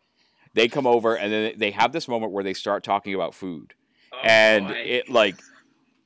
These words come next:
Speaker 1: and it's, and it's almost pornographic. Like, if you're a fat guy, this is like,
Speaker 2: Well,
Speaker 1: when
Speaker 2: he
Speaker 1: you
Speaker 2: even
Speaker 1: talk
Speaker 2: goes, he's like, "Oh, boy." <laughs> Like,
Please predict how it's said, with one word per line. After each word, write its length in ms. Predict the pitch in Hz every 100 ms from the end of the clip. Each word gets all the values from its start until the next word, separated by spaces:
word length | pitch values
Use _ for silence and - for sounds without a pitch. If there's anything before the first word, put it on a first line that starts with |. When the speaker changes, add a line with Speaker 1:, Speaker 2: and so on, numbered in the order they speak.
| _ -
Speaker 1:
and 160 | 131
it's, 200 | 143 - - _ _ _
and 100 | 147
it's 160 | 143 - -
almost 380 | 139 165 220 -
pornographic. 840 | - 165 139 113 104 - 73 - -
Like, 180 | 104
if 100 | 113
you're 180 | 127 160
a 40 | 185
fat 240 | 143 131
guy, 140 | 117
this 200 | 104 113
is 140 | 160 143
like, 320 | 139 117 - _ _ -
Speaker 2:
Well, 100 | 220
Speaker 1:
when 80 | 175
Speaker 2:
he 60 |
Speaker 1:
you 40 | 247
Speaker 2:
even 160 | 208
Speaker 1:
talk 140 | 247 240
Speaker 2:
goes, 80 | 170
he's 120 | 165
like, 260 | 185 180 -
"Oh, 320 | - 175 185
boy." 600 | 160 160 185 202 185 185
<laughs> 0 |
Like, 140 | 180